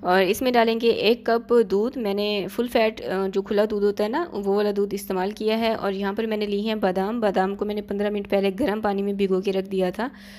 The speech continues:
और इसके आपने छिलके उतार लेने हैं। ये इसमें डाल देंगे। बीस से, अ, अठारह से बीस ये बादाम थे और अठारह से बीस ही मैंने ली थी खजूर। इनको जो, इनके जो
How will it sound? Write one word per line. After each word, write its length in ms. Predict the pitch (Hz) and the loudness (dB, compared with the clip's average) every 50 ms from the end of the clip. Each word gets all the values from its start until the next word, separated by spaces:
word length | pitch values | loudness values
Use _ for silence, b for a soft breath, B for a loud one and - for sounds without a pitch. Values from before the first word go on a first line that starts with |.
| B B B - | B B B 0
और 60 | 214 | 0
इसके 260 | 196 208 - - 226 | 2 0 2 2 2
आपने 260 | 214 202 202 208 208 202 | 2 2 2 0 -2 -2
छिलके 280 | - 214 196 190 202 | 0 0 2 2 2
उतार 300 | 202 196 202 190 196 208 | 2 4 4 2 2 2
लेने 240 | 220 220 214 214 220 | 2 0 0 0 -2
हैं। 180 | 214 233 233 220 | -2 -2 -2 0
ये 200 | 208 190 185 196 | 2 2 2 2
इसमें 240 | 202 202 226 220 | 0 -2 -2 0
डाल 160 | 214 214 208 208 | 2 2 2 0
देंगे। 280 | 208 208 214 226 226 | 0 0 0 0 0
बीस 300 | 208 190 196 208 226 226 | 0 0 -2 -2 -2 -4
से, 520 | - - - 240 226 226 233 226 233 226 226 | -6 -4 0 4 4 6 6 4 4 2 0
अ, 180 | - - - | -2 -6 -6
अठारह 560 | 180 180 180 - - 196 226 240 226 220 226 | -4 -4 -2 -4 -4 -4 -2 -2 0 0 -2
से 160 | 233 233 254 220 | -2 -2 -4 -4
बीस 360 | 202 202 208 214 - - - | -2 -4 -4 -6 -8 -8 -8
ये 160 | 220 208 196 | -2 -2 0
बादाम 380 | 190 190 185 185 190 190 202 202 | 0 0 0 0 -2 -2 -4 -4
थे 240 | 214 202 220 294 B B B B B B B B B B B B B - - | -2 -2 -2 -4 B B B B B B B B B B B B B 0 4
और 180 | - 208 214 226 | 4 6 6 6
अठारह 580 | 226 226 233 233 - - 226 247 226 220 233 | 6 6 6 4 2 2 2 2 2 4 2
से 160 | 240 - 277 247 | 2 2 0 0
बीस 280 | 226 220 220 240 247 | 0 -2 -2 -2 -4
ही 480 | - - - 247 240 240 240 247 247 247 | -4 -4 -2 -2 0 0 0 2 0 0
मैंने 360 | 247 233 214 208 214 214 208 | 0 0 0 0 0 -2 -2
ली 180 | 208 202 196 202 | 0 -2 -2 -2
थी 260 | 202 226 214 214 208 | -2 -2 -2 -2 -2
खजूर। 420 | - 220 190 185 190 214 277 320 | -2 -2 0 0 0 0 0 -2
इनको 480 | - - 214 214 202 202 - 214 208 208 | -2 -2 -2 -2 0 2 4 4 4 4
जो, 180 | 208 214 202 | 4 2 0
इनके 320 | 196 175 - 214 214 220 226 | 0 -2 -6 -6 -4 -4 -4
जो 160 | 208 220 | -4 -4